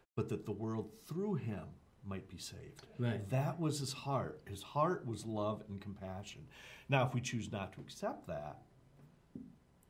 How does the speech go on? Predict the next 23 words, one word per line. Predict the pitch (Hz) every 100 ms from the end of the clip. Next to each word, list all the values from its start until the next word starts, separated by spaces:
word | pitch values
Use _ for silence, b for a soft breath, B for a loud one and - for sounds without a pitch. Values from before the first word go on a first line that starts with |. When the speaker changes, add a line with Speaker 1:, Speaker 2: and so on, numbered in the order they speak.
| _ _
Speaker 1:
there's | - 117
something | - 127 123
else | 123 123
that'll | 123 104
Speaker 2:
Yeah. |
Speaker 1:
result, | 98 - 123 101 -
because, | 117 117 107 B B B -
um, | 123 117 110 -
ag-, | 131 127
if | 151 -
you |
take | 123 160 185
that | 185 -
passage | - 135 139 135 101
of | 98
Romans | 113 113 117 104
five | - 110 123 123
that | -
we | 104
read | 98 95
before | 92 120 123
about | 95 98 95 -
the, | 92